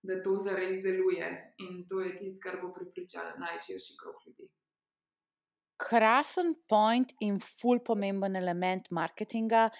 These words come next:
Speaker 1: Ja.
Speaker 2: Zakaj? Zaradi tega, ker pri kozmetiki je zelo težko validirati produkt, preden ga uporabljaš. Se pravi, p-, moment uporabe se ti naredi po nakupu in ti, mislim, a veš, ke ste se prej pogovarjali, na primer, o vonih,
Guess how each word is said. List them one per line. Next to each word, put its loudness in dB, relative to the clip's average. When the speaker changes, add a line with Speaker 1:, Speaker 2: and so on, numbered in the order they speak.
Speaker 1:
Ja. -16
Speaker 2:
Zakaj? 4
Zaradi -4
tega, 2
ker -10
pri 0
kozmetiki -4
je 4
zelo 0
težko -2
validirati 0
produkt, -6
preden -2
ga 4
uporabljaš. -2
Se -4
pravi, 4
p-, -10
moment 2
uporabe 2
se -8
ti -10
naredi -4
po 0
nakupu -2
in -2
ti, -6
mislim, -2
a 4
veš, -2
ke -6
ste -4
se -6
prej 0
pogovarjali, 6
na -2
primer, -2
o -2
vonih, -4